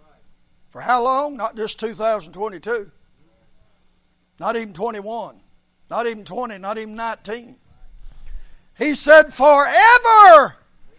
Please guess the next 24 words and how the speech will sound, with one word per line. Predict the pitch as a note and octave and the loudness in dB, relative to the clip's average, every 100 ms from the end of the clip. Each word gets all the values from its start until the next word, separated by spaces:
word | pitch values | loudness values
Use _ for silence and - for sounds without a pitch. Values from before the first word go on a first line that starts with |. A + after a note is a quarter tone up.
| - - _ | -20 -20 _
thy | C#4 F4 F4 | 6 6 8
word | F4 F#4+ F4+ | 6 6 4
is | D#4 D4 | 0 -2
settled | - - G#4 A4+ A4 F#4+ | -6 -2 2 4 2 0
in | F4+ | -2
heaven." | F4 D#4+ A#4 G#4+ F4+ | 2 4 4 2 -2
We | F#4 A#4+ A4+ | 0 0 4
don't | A4 G#4+ G#4+ | 4 4 0
even | G#4 G4 | -4 -2
have | D4 G#4+ G#4 - | 0 2 0 -2
to | F#4 | -10
take | - G4 G#4 | 2 2 2
it | F#4+ | -4
to | E4 | -6
the | F4+ E4 | -6 -6
Supreme | - E4+ - G4+ G#4+ G#4+ | -6 -8 -4 -2 0 -4
Court | - G#4 G#4+ G#4 - - - | -4 2 4 4 0 -20 2
and | G4+ G#4 | 2 2
see | - G#4 G#4 | -2 0 4
what | G#4+ A4 A#4+ | 6 4 8
they | A#4 A#4+ - | 8 8 6
think | F4+ E4+ | 4 6
about | D#4+ D#4+ D#4+ C#4 A3 | 2 2 0 0 -6
it. | G3 _ | -14 _